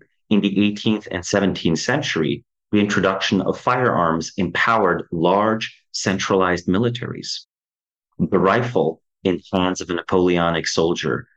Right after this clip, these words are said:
can be either, you know, a tool of despotism or a tool of liberation. It's a mass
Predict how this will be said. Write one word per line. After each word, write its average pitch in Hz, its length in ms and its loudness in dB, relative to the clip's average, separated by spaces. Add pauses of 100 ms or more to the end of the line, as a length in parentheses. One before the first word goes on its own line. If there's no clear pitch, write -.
(240)
can 98 160 2
be 92 180 2
either, 90 440 2
you 87 160 0
know, 85 180 0
a 98 80 -6
tool 95 300 0
of 82 120 -6
despotism 120 720 -2
or 87 160 0
a 85 80 -2
tool 90 220 0
of 80 120 -2
liberation. 80 680 -2 (320)
It's - 180 -4
a 85 60 0
mass 101 760 -2